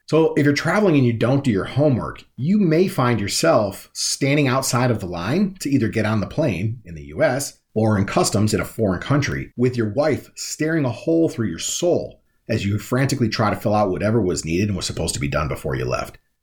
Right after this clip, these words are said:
And that's just not a good way for anyone to start their vacation. Not that that's ever happened to me before.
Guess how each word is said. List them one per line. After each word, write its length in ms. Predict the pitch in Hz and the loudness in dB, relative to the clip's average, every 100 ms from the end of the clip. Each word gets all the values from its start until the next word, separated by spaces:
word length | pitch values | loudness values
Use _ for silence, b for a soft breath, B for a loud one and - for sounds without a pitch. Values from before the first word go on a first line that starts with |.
| - | -10
And 100 | 120 | -4
that's 120 | 139 | -2
just 120 | 139 | 0
not 160 | 131 127 | 0 0
a 20 | |
good 140 | 113 110 | 0 0
way 160 | 117 | 0
for 120 | 95 | 0
anyone 260 | 101 113 71 | 2 0 -2
to 60 | - | -4
start 200 | 67 67 | -4 -2
their 100 | 67 | -2
vacation. 600 | 65 64 62 - 60 - _ _ _ | -2 -2 -2 -2 -6 -12 _ _ _
Not 180 | 120 127 | -2 0
that 80 | 131 | 0
that's 180 | 123 117 | 0 0
ever 160 | 110 | -4
happened 240 | 92 85 - | -4 -6 -4
to 80 | 73 | -2
me 100 | 73 | -2
before. 520 | 71 - - - | -4 -6 -8 -10